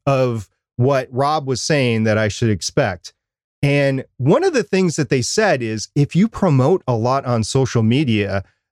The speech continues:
then you're probably gonna see a huge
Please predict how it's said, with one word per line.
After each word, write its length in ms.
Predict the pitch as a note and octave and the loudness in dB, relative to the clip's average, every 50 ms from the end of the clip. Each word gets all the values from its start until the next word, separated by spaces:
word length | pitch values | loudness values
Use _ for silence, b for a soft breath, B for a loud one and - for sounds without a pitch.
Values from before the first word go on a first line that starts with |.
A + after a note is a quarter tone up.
| _ - | _ -2
then 280 | C3 C3 C3 C3 C3 C3 | 0 2 2 2 2 2
you're 120 | B2+ A#2+ | 0 0
probably 640 | - - - - E3 E3+ E3 E3 D3+ D3 C3+ C3+ | -2 -6 -6 -2 -2 0 0 -2 -2 -2 -2 -2
gonna 200 | A2 C3+ B2 A#2+ | 0 2 0 0
see 480 | - - - - C3+ B2 A#2+ A#2 A2 - - | 0 0 0 0 2 2 2 0 -2 -4 -4
a 300 | C3+ A#2+ A2+ A2 G#2 G#2+ - _ _ | -4 -2 -2 -2 -4 -6 -10 _ _
huge 480 | - - D3 C3+ B2 A2+ G2+ - - | -2 2 2 2 2 2 -2 -6 -12